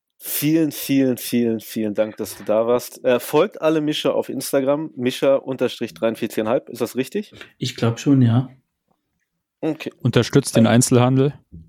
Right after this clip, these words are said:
Speaker 1: Unterstützt den Einzelhandel. Ähm, wenn ihr Interesse habt, uns Geschichten aus der Modewelt zu schicken, sagt Bescheid, schickt uns das. Wir verzerren eure Stimme und, ähm, schocken die Welt. Und, äh, ja,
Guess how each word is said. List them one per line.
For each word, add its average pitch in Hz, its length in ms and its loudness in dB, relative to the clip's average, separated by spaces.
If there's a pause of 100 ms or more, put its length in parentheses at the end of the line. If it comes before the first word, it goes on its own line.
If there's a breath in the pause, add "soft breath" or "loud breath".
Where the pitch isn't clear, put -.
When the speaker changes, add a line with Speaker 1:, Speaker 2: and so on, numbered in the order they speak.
(380)
Speaker 1:
Unterstützt 131 480 -4
den 113 120 0
Einzelhandel. 147 720 0 (600 loud breath)
Ähm, 120 760 0
wenn 143 120 2
ihr 185 120 0
Interesse 165 440 -2
habt, 143 260 -2
uns 143 260 -6
Geschichten - 540 -6
aus 127 160 0
der 131 100 -2
Modewelt 123 400 0
zu - 100 -18
schicken, 131 600 -6
sagt 123 260 -4
Bescheid, 131 460 -2
schickt - 300 -8
uns 135 240 -8
das. 135 360 -2
Wir 113 320 0 (200)
verzerren 123 400 -4
eure 110 160 -6
Stimme 131 380 -2
und, 107 520 -4
ähm, 101 500 -4 (380 loud breath)
schocken - 380 -6
die 113 160 -4
Welt. 127 320 -2 (640 soft breath)
Und, 135 480 -2
äh, 117 320 0 (500)
ja, 170 300 -2